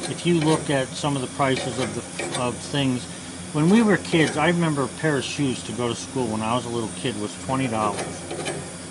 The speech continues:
But those shoes were made out of genuine leather. Today, shoes at Walmart are still twenty dollars. You know, and you think, "Well, that's the same price that they were when I was a kid." Yeah, but it's not the same shoe,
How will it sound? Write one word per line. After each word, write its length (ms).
But 160
those 240
shoes 280
were 120
made 240
out 160
of 140
genuine 640
leather. 340
Today, 500
shoes 520
at 140
Walmart 520
are 100
still 380
twenty 360
dollars. 500
You 80
know, 140
and 120
you 60
think, 220
"Well, 180
that's 240
the 60
same 260
price 380
that 80
they 100
were 200
when 140
I 100
was 180
a 60
kid." 240
Yeah, 200
but 160
it's 180
not 200
the 80
same 360
shoe, 460